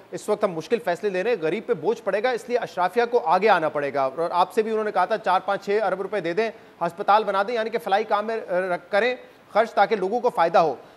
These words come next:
तो आपको, अ, लगता है कि जो शहबाज साहब की ये बात है वो उनकी economic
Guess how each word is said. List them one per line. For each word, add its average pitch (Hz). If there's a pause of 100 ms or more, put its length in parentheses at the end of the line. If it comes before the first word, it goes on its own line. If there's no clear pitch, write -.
(120)
तो 208
आपको, 214 (140)
अ, 220
लगता 202
है 285
कि 277
जो 254
शहबाज 190
साहब 233
की -
ये 240
बात 208
है 254
वो 233
उनकी 233
economic 202